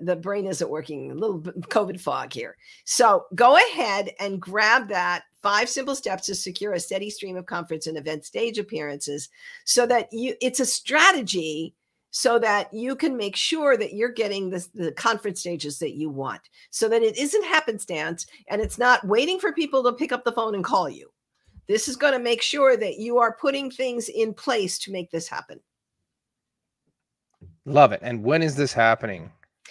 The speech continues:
Speaker 1: Um, that is at your leisure. You can go and grab it whenever you want.
Speaker 2: Got it. So it's a pre-recorded training that they could just log in,
Speaker 1: It's a ma-
Speaker 2: opt in, and,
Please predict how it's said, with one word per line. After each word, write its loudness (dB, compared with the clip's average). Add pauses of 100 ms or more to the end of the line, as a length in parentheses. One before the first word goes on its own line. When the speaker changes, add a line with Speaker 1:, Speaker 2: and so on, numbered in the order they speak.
(220)
Speaker 1:
Um, 6 (100)
that 6
is -2
at 6 (120)
your 2 (100)
leisure. -2 (140)
You -4
can -4
go 0
and -4
grab 6
it -2
whenever 0
you -8
want. -8 (640)
Speaker 2:
Got 8
it. -4
So -2
it's -4
a -4
pre-recorded 4
training 0
that 4
they 0
could -4
just -14
log 4
in, 0
Speaker 1:
It's 0
a 4
ma- 6
Speaker 2:
opt -2
in, -4
and, -8